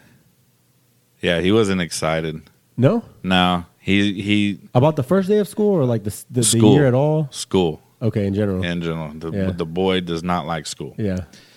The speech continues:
Speaker 1: And, uh, I don't blame him, but he also gets in trouble a lot.
Speaker 2: Okay.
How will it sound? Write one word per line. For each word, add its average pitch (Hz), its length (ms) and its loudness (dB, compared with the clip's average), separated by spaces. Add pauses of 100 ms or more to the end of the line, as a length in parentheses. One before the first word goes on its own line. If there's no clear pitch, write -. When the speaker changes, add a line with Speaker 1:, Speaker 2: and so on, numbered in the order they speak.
(520)
Speaker 1:
And, 87 500 2
uh, 85 400 2
I 107 60 -2
don't 135 200 4
blame 92 280 2
him, 90 180 -2 (240)
but 92 400 0 (160)
he 101 180 2
also 110 300 0
gets 90 240 -2
in 82 80 -10
trouble 78 400 -4
a - 20 -10
lot. 73 280 -14 (320)
Speaker 2:
Okay. 98 360 -2